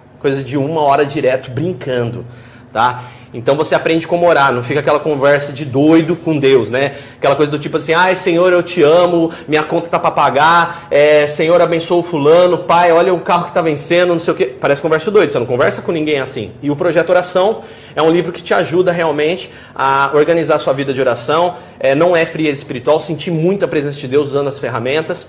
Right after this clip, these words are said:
E eu recomendo, Projeto Oração, Descobrindo o Gosto pela Oração, do pastor Ademir Pereira,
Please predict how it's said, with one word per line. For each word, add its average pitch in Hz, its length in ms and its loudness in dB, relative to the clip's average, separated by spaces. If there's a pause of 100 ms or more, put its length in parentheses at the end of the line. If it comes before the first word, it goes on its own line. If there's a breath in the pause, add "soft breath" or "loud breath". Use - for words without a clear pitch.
E 160 240 2
eu 165 140 6
recomendo, 170 540 0
Projeto 127 360 0
Oração, 175 380 0
Descobrindo 180 420 -2
o 165 40 -2
Gosto 147 260 0
pela 170 160 2
Oração, 180 320 2
do 196 80 2
pastor 190 420 0
Ademir 180 680 0
Pereira, 160 600 4